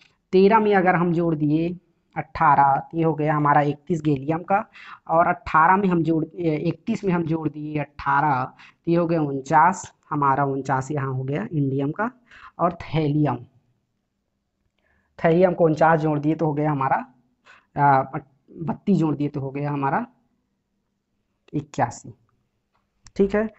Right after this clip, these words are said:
बैगन, आलू, गाजर in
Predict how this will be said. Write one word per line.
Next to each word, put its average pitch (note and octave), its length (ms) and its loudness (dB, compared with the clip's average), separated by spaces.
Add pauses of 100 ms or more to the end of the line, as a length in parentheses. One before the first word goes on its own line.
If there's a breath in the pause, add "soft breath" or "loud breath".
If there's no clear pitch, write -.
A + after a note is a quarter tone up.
(960 loud breath)
बैगन, G#3+ 720 4
आलू, G3 440 4
गाजर F3 640 2 (140)
in D#3+ 320 -4